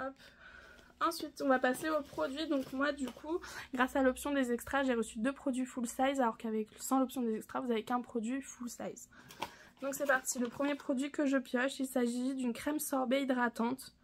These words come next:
euh, de, euh, la gamme Vinosource Hydra, eau de raisin bio, camomille et polyphénol antioxydant.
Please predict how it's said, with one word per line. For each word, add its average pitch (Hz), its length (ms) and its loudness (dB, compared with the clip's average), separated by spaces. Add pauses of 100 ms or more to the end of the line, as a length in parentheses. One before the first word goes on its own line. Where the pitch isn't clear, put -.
(920)
euh, 233 800 4 (1120)
de, 254 480 2
euh, 233 360 2
la 226 340 2
gamme 277 720 4
Vinosource 285 920 2
Hydra, 247 420 0 (140)
eau 254 100 6
de 254 80 2
raisin 262 360 4
bio, 247 360 4
camomille 262 600 6 (220)
et 254 200 4 (200)
polyphénol 269 800 2
antioxydant. 262 840 0